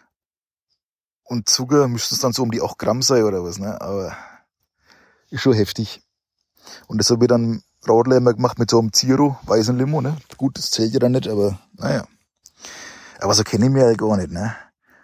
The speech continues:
Oder, dass ich so gefreckt bin, oder ich hab dann so, so Anfälle, dass ich dann irgendwie was Süßes will, jetzt unbedingt, jetzt gleich. Und das hatte ich vorher alles nicht, ne? Und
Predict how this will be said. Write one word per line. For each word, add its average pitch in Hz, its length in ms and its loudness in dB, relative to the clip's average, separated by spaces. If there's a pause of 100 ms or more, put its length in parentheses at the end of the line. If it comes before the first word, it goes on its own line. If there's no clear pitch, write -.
(140)
Oder, 101 520 2 (1200)
dass - 160 -2
ich 107 80 -2
so 104 140 0
gefreckt - 500 -4
bin, 135 460 0
oder 101 320 -2 (600)
ich - 140 -8
hab 107 120 -4
dann 110 180 2
so, 104 340 0 (560)
so - 240 -4
Anfälle, 127 560 2
dass 107 140 -4
ich 110 80 -4
dann 113 120 -4
irgendwie 110 280 2
was 101 220 0
Süßes 143 420 -2
will, 110 200 -2
jetzt 120 200 -4
unbedingt, 127 500 -2
jetzt 113 160 -2
gleich. 110 460 0 (320)
Und 104 160 -2
das - 100 0
hatte 110 120 4
ich 131 60 0
vorher 107 300 4
alles 87 240 -2
nicht, 87 160 -6
ne? 101 240 -8 (160)
Und - 440 -8